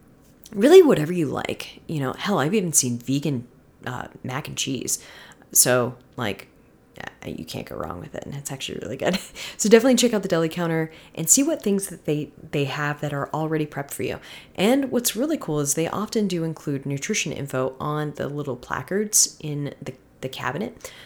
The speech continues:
So take a look at that if that helps you kinda decide what your best options are for your particular goals. You know, if you're looking for something that has ample protein, for example,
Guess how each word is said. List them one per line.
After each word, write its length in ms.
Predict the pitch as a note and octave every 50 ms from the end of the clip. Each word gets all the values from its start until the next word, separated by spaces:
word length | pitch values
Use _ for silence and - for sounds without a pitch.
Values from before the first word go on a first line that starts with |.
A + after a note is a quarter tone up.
| - -
So 300 | - - G3+ F#3+ G3 F#3+
take 200 | - B3+ C4+ -
a 40 | C4+
look 160 | A#3+ B3 A#3+
at 60 | A3+
that 180 | - - - -
if 180 | - D#3+ - -
that 160 | - - -
helps 300 | D#3 E3 F#3 - - -
you 80 | F#3
kinda 260 | - - E3+ E3 D3+ C#3
decide 500 | D3 - C#3+ - - - B2+ C3+ C#3+ D3
what 240 | C#3+ C#3 C3+ - -
your 140 | D3+ C#3+ C3
best 280 | - C3 B2 - -
options 380 | - B2 - - D#3+ D#3 D3+ -
are 220 | - - C#3+ C#3+
for 260 | C#3+ - - E3+ G3+
your 240 | A#3 A3+ G#3+ A3 G3+
particular 420 | G3+ - F#3+ - - - D#3+ D#3+ D3+
goals. 400 | - A#2+ - - - - - -
You 80 | C#3
know, 80 | C3 C3
if 100 | C3 -
you're 120 | E3 D#3+
looking 240 | D#3+ D#3+ - F3 D#3+
for 100 | - -
something 260 | - - D#3+ D#3 D3
that 120 | - - D3
has 240 | D3 C3+ C3 - -
ample 220 | - B2 B2 -
protein, 400 | - - G#3+ G#3+ G#3 - G#3 F#3+
for 120 | F#3 - F3+
example, 400 | F3 - F3 E3+ - D3+ D3+